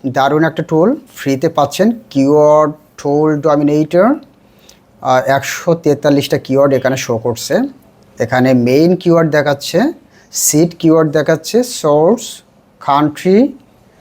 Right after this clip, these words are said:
আহ, ডিফিকাল্টি, স্কোর,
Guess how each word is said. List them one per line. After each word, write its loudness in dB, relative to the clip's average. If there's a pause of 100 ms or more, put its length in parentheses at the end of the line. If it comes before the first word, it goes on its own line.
(220)
আহ, 0
ডিফিকাল্টি, 0 (480)
স্কোর, -2